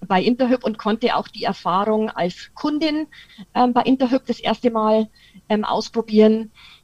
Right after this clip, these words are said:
Und auch für mich ist, ist Immobilienvermögen ein wichtiger Teil, äh, meines persönlichen und des, des Vermögens, was ich mit meinem Mann gemeinsam aufbaue.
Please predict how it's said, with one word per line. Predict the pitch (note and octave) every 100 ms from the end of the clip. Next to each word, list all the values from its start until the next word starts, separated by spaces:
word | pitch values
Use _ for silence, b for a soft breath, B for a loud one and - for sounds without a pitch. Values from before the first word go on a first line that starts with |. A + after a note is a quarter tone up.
| _ -
Und | A3+ A3+ F3
auch | F#3+
für | - A#3
mich | G#3 G#3+ - -
ist, | A3 - - -
ist | A#3 G#3+ -
Immobilienvermögen | A3 - A3 A3+ A3 A3+ - G#3 G3 G3+ A3 A3
ein | - F#3+ G#3
wichtiger | G3+ - G#3 F#3+
Teil, | F3 E3 F3+ F#3+ F#3+ b b b _
äh, | F#3 F3+
meines | F3+ F3+ G#3
persönlichen | - F#3+ G#3+ A#3 A3+ A3 G#3+ G#3+
und | G#3 G3 - -
des, | F#3+ -
des | - G3
Vermögens, | G3+ F3+ F3+ F#3
was | E3+
ich | G3
mit | F3 E3+
meinem | E3
Mann | D3+ D#3+
gemeinsam | D#3 D#3 D3+ D3+
aufbaue. | - - B3+